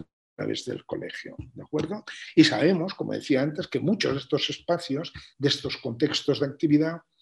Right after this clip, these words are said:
a la larga acaban teniendo tanta importancia para la formación, para el desarrollo, para la inserción social,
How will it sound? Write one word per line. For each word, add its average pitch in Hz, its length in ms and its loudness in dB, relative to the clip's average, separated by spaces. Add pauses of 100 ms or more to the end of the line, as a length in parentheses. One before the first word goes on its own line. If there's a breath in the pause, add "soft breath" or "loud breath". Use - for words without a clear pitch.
(420 loud breath)
a 120 100 -2
la 123 140 2
larga 180 340 4
acaban 165 380 -2
teniendo 156 600 2
tanta 185 340 2
importancia 147 920 0 (400 loud breath)
para 135 180 2
la 180 160 4
formación, 123 760 0
para 131 160 0
el 151 60 4
desarrollo, 113 720 0
para 120 160 -2
la 127 60 -2
inserción 143 480 -2
social, 139 440 2